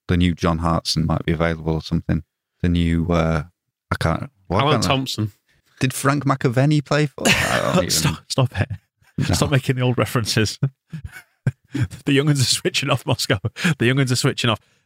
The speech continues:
Speaker 3: Oh, listen, I don't know about you, what you're doing this afternoon. I'm off to do some Jackie Harrison style, uh, workouts for the camera. Matt, what are you doing?
Speaker 2: You're,
Speaker 3: You're
Speaker 2: you're, um, you're off doing a pavade, right? Around, around Hyde Park, Moscow. <laughs>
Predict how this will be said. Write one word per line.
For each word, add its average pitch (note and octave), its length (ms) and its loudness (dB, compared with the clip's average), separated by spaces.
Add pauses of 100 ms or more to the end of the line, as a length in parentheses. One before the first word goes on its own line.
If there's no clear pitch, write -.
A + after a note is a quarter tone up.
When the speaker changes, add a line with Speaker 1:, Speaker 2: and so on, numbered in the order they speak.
Speaker 3:
Oh, D3+ 60 4
listen, D3 180 2
I D#3 40 6
don't E3 80 4
know - 20 -2
about C#3+ 180 -2
you, C#3+ 140 4
what A2+ 100 2
you're B2+ 120 4
doing G2+ 180 2
this F#2 140 0
afternoon. G2+ 520 0 (260)
I'm G2+ 320 0
off - 160 -4
to - 60 -4
do G2+ 140 2
some G2 320 0 (180)
Jackie G2 240 0
Harrison G2 360 0
style, F#2+ 380 0
uh, F#2+ 340 2 (200)
workouts A#2 480 0
for - 80 -6
the A2+ 80 -2
camera. C3 400 0 (420)
Matt, G#2 120 0
what A#2 60 2
are A#2 60 2
you A2+ 60 2
doing? G2+ 260 0 (120)
Speaker 2:
You're, - 140 2
Speaker 3:
You're - 20 2
Speaker 2:
you're, C3 400 4
um, G#2 280 0 (540)
you're A2+ 240 2
off G#2+ 140 -4 (200)
doing A2+ 200 2
a - 20 -4
pavade, A#2+ 380 2
right? A#2 260 0
Around, A#2+ 420 0 (380)
around C3 140 2
Hyde C3 200 0
Park, D3+ 300 0
Moscow. F3+ 400 0 (420)
<laughs> D3 60 0